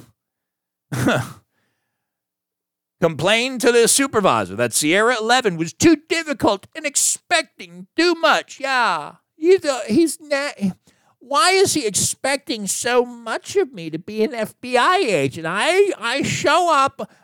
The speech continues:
I put in my eight hours, and I go home. I don't want to hear any of this crap that I need to capitalize the first letter in a sentence. I'm done with you people, you bigots. That's white supremacy.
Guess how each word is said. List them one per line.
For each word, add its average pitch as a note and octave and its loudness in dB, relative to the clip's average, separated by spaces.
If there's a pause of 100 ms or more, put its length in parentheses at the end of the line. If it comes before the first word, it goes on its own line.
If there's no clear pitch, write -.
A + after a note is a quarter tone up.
(120)
I G3+ 2
put D#4+ 4
in E4+ 4
my C4+ 2
eight C4 4
hours, A#3+ 2
and - -2
I C#4+ 2
go D#4+ 4
home. A#3+ 4
I F3 0
don't D#4+ 4
want E4 2
to F4 0
hear D#4+ 4
any C#4 0
of A3+ -2
this A3+ -6
crap C4 -2
that G#3 2
I F#3+ 2
need A3 -2
to F#3 -6
capitalize G#3+ 0
the G3+ 6
first B3 0
letter A#3+ 2
in G#3 0
a F#3 -4
sentence. G3 0
I'm F3+ -2 (160)
done C4+ 4
with A#3+ 0
you G3+ 0
people, F#3+ 2
you E3+ -2
bigots. G3+ -2
That's F#3 -6
white G3 -6
supremacy. F3 -8